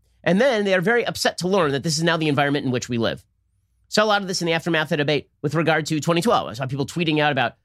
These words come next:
"Remember that quaint old time when people attacked Mitt Romney for his binders full of women?" And people treating that like, "Oh, it was a quainter time." No, the story there is that you guys did go after Mitt Romney for the binders full of women comment,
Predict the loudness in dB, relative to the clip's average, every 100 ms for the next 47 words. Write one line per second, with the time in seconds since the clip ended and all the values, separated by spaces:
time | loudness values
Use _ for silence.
0 | _ _ 0 2 0 -2 -8 -4 -2 0
1 | 0 -2 -2 0 0 0 -2 -4 -6 -6
2 | -4 -4 -2 -4 -4 -4 -2 -2 -4 -6
3 | -6 -6 -4 -4 -4 -4 -4 -2 -2 -4
4 | _ _ -2 2 2 0 0 0 2 2
5 | 0 2 2 2 2 0 -4 -2 -2 -2
6 | -4 -4 -4 -6 _ 0 0 0 -4 -2
7 | 2 2 2 2 0 0 -2 -2 0 2
8 | 2 0 0 0 2 0 0 -4 -6 -8
9 | -4 0 2 2 0 2 -2 -4 -8 -2
10 | 0 2 2 0 -2 0 0 2 2 0
11 | 0 -4